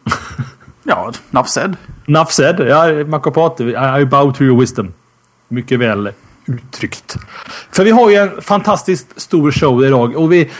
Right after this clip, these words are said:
Speaker 1: vi har så mycket ämnen och vi har skrivit så mycket show notes så jag vet inte knappt var vi ska börja någonstans. Men om vi på något sätt börjar med förra veckans poll som, eh, ser ut att ligga på din front där, Jesper.
Speaker 2: Ja, men det är ju så. Eh, vad vi undrade, <clears throat> vi hade lite svårt att förklara det här, tror jag, utan att blanda in porr på något sätt.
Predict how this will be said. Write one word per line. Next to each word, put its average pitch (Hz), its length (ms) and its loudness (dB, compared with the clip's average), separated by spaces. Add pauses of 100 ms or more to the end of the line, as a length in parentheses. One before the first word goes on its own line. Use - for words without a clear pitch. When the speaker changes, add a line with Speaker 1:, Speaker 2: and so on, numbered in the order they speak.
(120)
Speaker 1:
vi 156 100 2
har 180 320 4
så - 160 -4
mycket 208 240 0
ämnen 170 440 0
och 160 120 -2
vi 175 40 2
har 175 100 2
skrivit 175 300 2
så 165 60 -4
mycket 175 220 0
show 135 220 2
notes 139 380 -2
så 156 60 -6
jag 156 60 -2
vet 156 80 -4
inte 156 100 -4
knappt 139 260 0
var 135 80 0
vi 135 60 0
ska 147 140 0
börja 147 240 2
någonstans. 127 360 -2 (220)
Men 170 120 2
om 285 160 0
vi 202 400 2
på 233 120 0
något 214 220 2
sätt 147 200 0
börjar 139 400 2
med 135 260 0
förra 151 220 2
veckans 135 300 -2
poll 123 280 -2
som, 135 280 -2
eh, 143 160 -6
ser 180 160 -2
ut 190 140 -2
att - 60 2
ligga 151 200 2
på 165 120 0
din 175 200 0
front 123 240 -2
där, 113 80 -4
Jesper. - 320 -12 (440)
Speaker 2:
Ja, 190 120 0
men 240 160 2
det 254 60 -2
är 233 160 -4
ju 226 160 -4
så. 127 320 -2 (300)
Eh, 156 100 0 (380)
vad 196 160 -2
vi 190 240 -6 (220)
undrade, 165 520 -2 (260)
<clears throat> 117 240 -8
vi 135 120 -2
hade 147 280 2
lite 175 220 -4
svårt 143 220 -6
att 139 80 -10
förklara 151 300 0
det 285 60 -4
här, 127 80 0
tror 127 200 0
jag, 139 100 -2
utan 131 140 -4
att 117 180 -2
blanda 120 300 -2
in 120 160 -6
porr 180 260 -2
på 190 120 -6
något 156 120 -4
sätt. - 260 -6